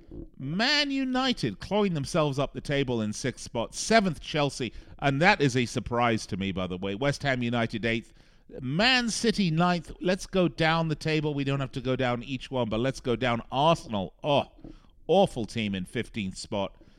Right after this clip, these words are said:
And at the bottom of the table, very bottom, is Sheffield United with one point. And I am sad to say Chris Wilder and the exciting Sheffield United of last season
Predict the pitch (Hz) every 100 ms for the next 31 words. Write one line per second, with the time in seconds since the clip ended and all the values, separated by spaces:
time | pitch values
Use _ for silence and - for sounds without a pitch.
0 | - - 120 123 117 104 143 147 147 120
1 | 110 131 117 104 92 - _ _ _ _
2 | - 95 117 135 131 101 113 107 95 73
3 | - - - _ - 113 - 135 110 110
4 | 95 104 101 98 95 85 - - - 107
5 | 92 87 117 110 - 107 101 - 101 95
6 | 104 104 101 - 147 147 156 151 139 127
7 | 107 110 - - - - 143 - 131 131
8 | 127 123 120 113 107 107 - - - 151
9 | 160 165 143 143 123 127 120 127 127 120
10 | 113 107 113 113 - 113 98 90